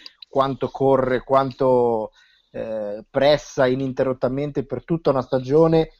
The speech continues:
per più stagioni, ed è di una costanza bestiale. Cioè, io non, non, non ho mai visto una cosa del genere. Non risulta essere mai stato infortunato, non avrà mai perso nemmeno una partita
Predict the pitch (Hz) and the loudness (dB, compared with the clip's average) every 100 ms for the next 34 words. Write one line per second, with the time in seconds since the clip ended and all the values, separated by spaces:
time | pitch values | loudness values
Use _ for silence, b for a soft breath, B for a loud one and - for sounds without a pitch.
0 | _ _ - 131 107 175 175 - 127 170 | _ _ -4 -2 0 -2 0 0 2 4
1 | 196 190 170 - 127 156 143 127 - 110 | 4 4 2 -2 0 0 0 -2 -4 -6
2 | 151 147 - 123 - _ - 110 - 147 | -2 -2 0 0 0 _ -8 -8 -4 4
3 | 139 107 92 120 110 - _ _ _ _ | 4 4 -2 -2 -2 -8 _ _ _ _
4 | 156 160 135 - 120 123 120 117 117 120 | 2 4 4 0 -4 -4 -6 -6 -4 0
5 | 139 135 139 120 117 113 117 117 110 107 | 2 2 0 -4 -4 -4 -2 0 0 -2
6 | - b b b _ 131 143 151 147 147 | -6 b b b _ 2 4 6 6 6
7 | 156 165 - 135 151 - 117 120 131 165 | 6 2 4 4 4 2 2 4 4 4
8 | 156 - 156 147 127 117 131 117 127 123 | 2 0 2 2 2 -2 -4 -4 -2 0
9 | 135 147 127 120 127 160 160 - 127 117 | 0 -2 -4 -4 -2 0 0 2 2 2
10 | - 120 127 147 127 117 - 180 156 - | -4 -8 -6 -4 -4 -4 -4 0 2 2
11 | 123 - - 160 165 185 190 | 0 0 -6 -8 0 2 2